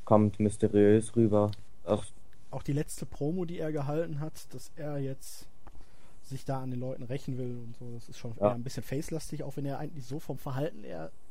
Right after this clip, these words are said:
Speaker 2: eher an Heel erinnert, ne?
Speaker 1: Ja, ja.
Speaker 2: Ja, wen haben wir denn da noch? Wer hat, ja, Cage,
Speaker 1: Nein.
Speaker 2: wie angesprochen, der kam erst ab Episode zehn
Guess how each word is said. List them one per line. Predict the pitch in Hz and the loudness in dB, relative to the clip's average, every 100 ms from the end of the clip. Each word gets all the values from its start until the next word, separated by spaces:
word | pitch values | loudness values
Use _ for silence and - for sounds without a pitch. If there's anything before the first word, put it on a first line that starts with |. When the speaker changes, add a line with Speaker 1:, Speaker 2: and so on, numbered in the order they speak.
| - - | -8 -4
Speaker 2:
eher | 175 196 | 0 0
an | 190 | 0
Heel | 156 160 | -2 -2
erinnert, | 131 107 110 127 | -2 -4 -4 -6
ne? | 151 - - - | -6 -6 -6 2
Speaker 1:
Ja, | 107 101 - - | 8 8 8 -4
ja. | 98 90 - - - - - - - - - - - - - - - - - - - - - - - | -6 -6 -6 -6 -6 -6 -6 -6 -8 -8 -8 -8 -8 -8 -6 -8 -8 -8 -6 -8 -8 -8 -8 -8 -6
Speaker 2:
Ja, | 139 | -6
wen | 110 | -6
haben | 117 | -4
wir | 127 | -4
denn | 127 | -4
da | 127 | -2
noch? | 135 143 135 - | 0 0 -2 -2
Wer | 131 | -2
hat, | 127 | -2
ja, | 127 117 - | -4 -4 -2
Cage, | 143 185 | 0 2
Speaker 1:
Nein. | 220 151 | 2 2
Speaker 2:
wie | 156 | -2
angesprochen, | 147 196 - 202 196 | -4 -4 -4 -4 -2
der | 147 | -2
kam | - 160 | 0 -2
erst | 151 147 - | -2 -4 -4
ab | - - - | -6 -4 -4
Episode | - 151 131 123 117 | -2 -2 -2 -4 -4
zehn | - 151 175 285 | 0 0 0 -2